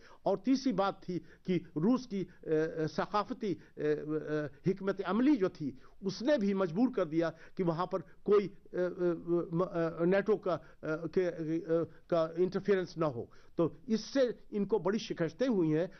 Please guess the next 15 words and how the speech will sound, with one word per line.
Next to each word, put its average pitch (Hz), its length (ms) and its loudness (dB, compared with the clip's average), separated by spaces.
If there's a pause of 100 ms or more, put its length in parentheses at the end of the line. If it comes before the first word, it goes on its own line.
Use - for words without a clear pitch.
(140)
और 180 100 0
वो 214 140 2
रूस 208 280 -2
से 220 60 2
बहुत 180 300 -4
नाराज 170 460 0
हैं 277 60 2
इस 180 100 -4
बात 151 200 0
से - 220 -14 (360)
कि 180 80 2
रूस 220 380 2
ने 208 200 2 (240)
जगह-जगह 190 600 2 (160)
इनको 175 380 0